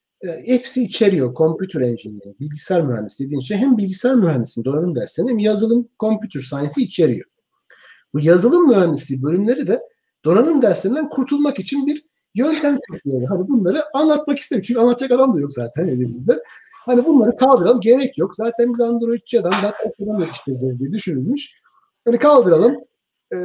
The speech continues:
bu arkadaşlar Android yazsınlar. Hani aslında programlama der-, bölümleri. Programcı yetiştiren bölümler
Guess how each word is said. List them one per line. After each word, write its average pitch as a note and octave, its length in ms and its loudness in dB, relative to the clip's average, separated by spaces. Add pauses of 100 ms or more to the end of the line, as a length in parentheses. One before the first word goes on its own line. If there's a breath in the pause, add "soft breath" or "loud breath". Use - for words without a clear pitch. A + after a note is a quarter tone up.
(180)
bu D4 80 2
arkadaşlar G3 560 0
Android D#4+ 440 -2
yazsınlar. E3 600 -2
Hani D#3 220 -8
aslında C4+ 380 -4
programlama B3+ 640 0
der-, D#3+ 300 -6
bölümleri. G#2+ 400 -8 (600)
Programcı F#3 520 2
yetiştiren - 540 -12
bölümler - 360 -20